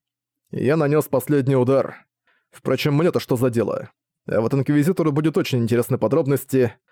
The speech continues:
Она их из тебя вытащит, всегда вытаскивает. Вспоминая прошлое, я понимаю, что в том, что произошло, виноват я один. Гвардейцы ловили каждое моё слово, я наслаждался всеобщим вниманием,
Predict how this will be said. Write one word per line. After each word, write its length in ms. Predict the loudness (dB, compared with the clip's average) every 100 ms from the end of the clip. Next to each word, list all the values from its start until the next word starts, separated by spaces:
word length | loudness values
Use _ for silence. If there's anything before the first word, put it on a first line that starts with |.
| _ _
Она 260 | -4 0 2
их 120 | 2
из 100 | 0
тебя 240 | 0 2 2
вытащит, 540 | 2 0 0 -4 -8 _ _ -10
всегда 420 | -2 0 2 2
вытаскивает. 840 | 2 -2 -4 -6 -6 -8 -14 -20 _ _ _ _ _ _ _
Вспоминая 500 | -16 -6 -2 0 0
прошлое, 440 | 0 -2 0 2 2
я 120 | 2
понимаю, 420 | 0 0 2 0
что 220 | 0 -2
в 80 | 0
том, 160 | 0 -2
что 180 | -2 0
произошло, 480 | 2 0 0 0
виноват 400 | 0 2 2 2
я 180 | 2 2
один. 380 | 2 2 -2 -4 _ _ _ _ _ _ -12
Гвардейцы 640 | -4 -2 0 0 0 0
ловили 300 | 0 2 0
каждое 340 | 0 0 0 0
моё 160 | 0
слово, 500 | 0 0 2 2 0 -4 _ -6
я 80 | -2
наслаждался 580 | 0 0 0 -2 -2 -4
всеобщим 400 | -2 -2 -2 -2
вниманием, 600 | 0 0 2 2 0